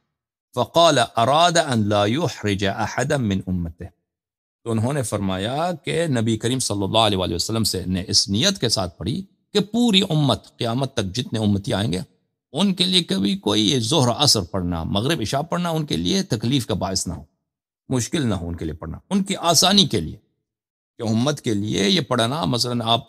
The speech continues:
انسان ظہر عصر اکٹھے پڑھے، اس میں ایک دفعہ وضو بناتا ہے، پڑھ لیتا ہے بھائی مصلی پہ، ٹھیک ہے نا، یہ زیادہ آسان ہے تاکہ دو مختلف اوقات پہ پڑھے۔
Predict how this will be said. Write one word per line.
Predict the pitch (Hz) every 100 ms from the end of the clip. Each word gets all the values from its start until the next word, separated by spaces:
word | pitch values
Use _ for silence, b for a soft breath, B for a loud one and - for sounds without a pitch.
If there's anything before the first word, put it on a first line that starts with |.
| _ _ _ _ _ _ _ _ _
انسان | 90 98 117 104 95 _ -
ظہر | 117 110
عصر | 117 -
اکٹھے | 104 104 131
پڑھے، | 117 92 92
اس | 156
میں | 160 147 - _ _ -
ایک | 147
دفعہ | 151 139
وضو | 123 127
بناتا | 120 113 113
ہے، | 117
پڑھ | 123 120
لیتا | 98 104
ہے |
بھائی | 101 107
مصلی | 101 104 92
پہ، | 104 -
ٹھیک | 196 214
ہے |
نا، | 202 110 _ _ _ _ _ -
یہ |
زیادہ | 120 135 165
آسان | 127 110 98
ہے | 87
تاکہ | 117 101 101 - _ - 101
دو | 123
مختلف | 113 - 120 107
اوقات | 98 - 85
پہ | 87
پڑھے۔ | 82